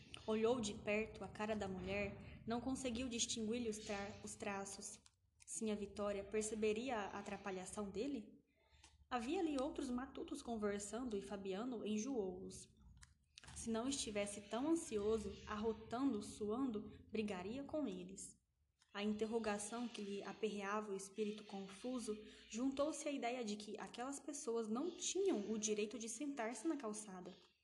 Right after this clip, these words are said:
Queria que o deixassem com a mulher, os filhos e a cachorrinha. "Cambada de quê?" Soltou um grito áspero, bateu palmas. "Cambada de cachorros!"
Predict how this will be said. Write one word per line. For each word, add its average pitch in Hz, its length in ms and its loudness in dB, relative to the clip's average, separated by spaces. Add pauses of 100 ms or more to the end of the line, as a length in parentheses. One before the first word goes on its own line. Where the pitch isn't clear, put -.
(320)
Queria 262 300 2
que 320 160 -6
o - 20 -4
deixassem 240 580 -4
com 277 140 -4
a - 20 -2
mulher, 196 420 -2 (360)
os 226 220 -6
filhos 302 320 2
e - 20 2
a 277 60 2
cachorrinha. 214 680 -6 (880)
"Cambada 294 420 -2
de - 180 -2
quê?" 208 440 -2 (420)
Soltou 240 400 2
um 233 160 0
grito 269 360 2
áspero, 220 520 -2 (160)
bateu 220 280 0
palmas. 190 580 -4 (300)
"Cambada 269 560 0
de 302 140 -2
cachorros!" 277 1040 0